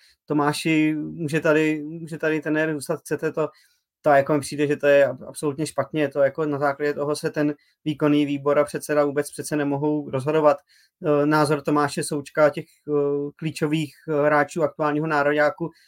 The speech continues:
přece znal předseda Fousek už jenom z toho, jak, jak, eh, hráči vys-, vystupovali na tiskových konferencích a podobně, což říkám, je jako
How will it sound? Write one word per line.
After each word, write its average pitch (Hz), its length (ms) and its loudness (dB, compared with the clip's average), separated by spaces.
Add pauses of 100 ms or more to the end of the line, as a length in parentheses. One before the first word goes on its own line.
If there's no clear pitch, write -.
(180)
přece 151 520 2 (420)
znal 151 320 2
předseda 151 400 -2
Fousek 151 380 -4
už 151 100 -6
jenom 151 200 0
z - 80 -8
toho, 151 240 0
jak, 147 180 4 (100)
jak, 151 220 2 (120)
eh, 147 440 0
hráči 151 340 0
vys-, 151 220 -6 (120)
vystupovali 156 640 -2
na 147 100 0
tiskových 156 420 -8
konferencích 151 640 -4
a 160 60 -2
podobně, 151 480 -2 (460)
což 143 200 -4
říkám, 160 360 4
je 147 100 6
jako 151 400 2